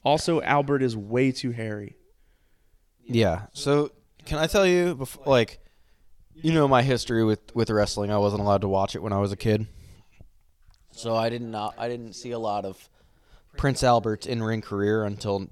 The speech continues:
Speaker 2: our retro rev-, retro pay-per-views now.
Speaker 1: Mm-hmm.
Speaker 2: So <laughs>
Speaker 1: Dude, he sucked.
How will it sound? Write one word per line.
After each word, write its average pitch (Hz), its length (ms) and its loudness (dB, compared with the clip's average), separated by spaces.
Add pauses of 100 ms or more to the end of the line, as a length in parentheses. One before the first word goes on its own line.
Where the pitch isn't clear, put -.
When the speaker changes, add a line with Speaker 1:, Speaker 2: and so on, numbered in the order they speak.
(120)
Speaker 2:
our 95 260 2
retro 101 420 0
rev-, 101 440 -4 (300)
retro 107 600 -2
pay-per-views 107 540 -2
now. 104 420 -2
Speaker 1:
Mm-hmm. 107 300 -4 (500)
Speaker 2:
So 127 600 8 (760)
<laughs> - 40 4 (920)
Speaker 1:
Dude, 113 180 4
he 139 120 4
sucked. - 300 -4